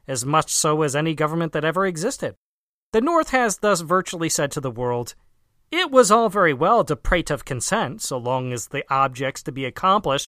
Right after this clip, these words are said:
were to liberate ourselves from our connection with England, and also to coax a scattered and jealous people into a great national union. But now that those purposes have been accomplished and the power of the North has become consolidated,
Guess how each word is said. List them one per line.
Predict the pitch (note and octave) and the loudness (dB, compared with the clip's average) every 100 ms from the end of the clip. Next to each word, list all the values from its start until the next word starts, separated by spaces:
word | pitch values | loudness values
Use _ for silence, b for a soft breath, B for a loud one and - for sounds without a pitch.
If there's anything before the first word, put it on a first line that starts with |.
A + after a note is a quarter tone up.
| - | -2
were | D#3 F3 | 6 6
to | - F#3 | 6 0
liberate | F3+ G3 F#3+ F#3 F3+ | 2 4 4 6 4
ourselves | E3+ - E3+ F3 | 2 4 4 4
from | - E3 | 2 4
our | D3+ | 4
connection | E3 D#3+ - D3+ C3 | 2 -2 -2 -4 -4
with | B2 - | -6 -6
England, | G#3+ E4+ G3+ A#2 B2+ G3+ _ _ - | -4 -2 0 -2 -6 -14 _ _ -4
and | F#3 | 2
also | E3+ E3+ F3 | 4 4 2
to | D#3+ D3+ | 0 -4
coax | - F3 - | 0 0 0
a | D#3+ C#3 | -2 -2
scattered | - - D#3+ D#3+ C#3 | -2 0 2 2 0
and | B2+ A#2+ | -4 -2
jealous | D#3+ E3+ D3+ | 0 0 0
people | F#3 E3+ E3+ - B B | -2 0 -2 -2 B B
into | F#3 G#3+ | -2 4
a | G#3 | 4
great | D#3 F3 F#3 | 4 2 2
national | D3 D3+ E3+ D#3+ E3 C3+ | -2 -2 0 -2 -2 -4
union. | C3+ C4 G3 A#2+ A#2 - _ _ _ _ _ _ - | -2 -4 -2 -4 -8 -14 _ _ _ _ _ _ -4
But | G#3+ | -2
now | C#4+ E4+ E4+ | 2 4 4
that | D#4+ - | 4 4
those | B3 A#3+ | 4 4
purposes | - A#3 A#3 G#3+ G#3+ F#3 | 2 2 0 -2 -2 -2
have | C#3 E3+ F3 | 0 0 0
been | G3+ | -4
accomplished | G#3 - G#3 G#3 A#3+ B3+ - | -4 2 2 2 0 -2 -4
and | C#3+ C3 | -6 -6
the | A#2+ | -8
power | - F#3+ G3 F#3 | -2 2 4 4
of | E3+ | 2
the | D#3+ | 0
North | D#3 F3+ G#3 | 0 0 0
has | F#3+ D#3 | 0 -2
become | C#3+ D3+ E3 | -2 -4 -4
consolidated, | E3 D3 E3+ E3 F#3 F#3+ G3+ G#3+ | -2 -2 2 2 2 -4 -4 -6